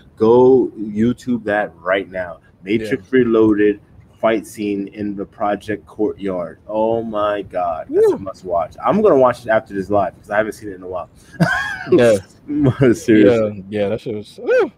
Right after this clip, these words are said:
Speaker 2: But yeah, that's a, that's a great point by you. Um, yeah, no, I, like I said, I, I think we just, um, like I said, I think there's a ton of things that are out there, guys. I think there's a ton of content just waiting for a taste, or just for, for them to get a,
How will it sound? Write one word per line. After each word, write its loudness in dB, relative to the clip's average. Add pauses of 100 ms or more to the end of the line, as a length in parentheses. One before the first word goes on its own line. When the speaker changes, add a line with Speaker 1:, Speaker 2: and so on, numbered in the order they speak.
(640)
Speaker 2:
But 0
yeah, 2
that's -2
a, 0
that's -6
a -2
great -4
point -6
by -4
you. -6
Um, -6 (180)
yeah, -6
no, -6
I, -6
like -8
I -8
said, -8
I, -6
I -6
think -8 (320)
we -10
just, -8
um, -4 (500)
like -6
I -2
said, -4
I -6
think -8
there's -12
a -16
ton -10
of -10
things -12
that -8
are -12
out -10
there, -12
guys. -12
I -20
think -18
there's -16
a -20
ton -18
of -20
content -16
just -20
waiting -2 (380)
for -2 (400)
a -8
taste, -8
or -10
just -8
for, -8
for -14
them -8
to -16
get -8
a, -8